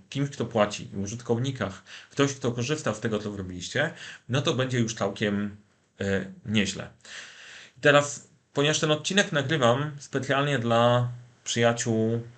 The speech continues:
koleżanek w H R głównie, kolegów też, ale ich tam jest, e, jest mniej,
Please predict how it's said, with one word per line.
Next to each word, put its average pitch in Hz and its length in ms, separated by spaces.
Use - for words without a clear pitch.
koleżanek 107 640
w - 240
H 104 120
R 101 280
głównie, 98 400
kolegów 98 420
też, - 400
ale 95 180
ich 104 140
tam 92 280
jest, - 440
e, 95 260
jest 98 220
mniej, 123 320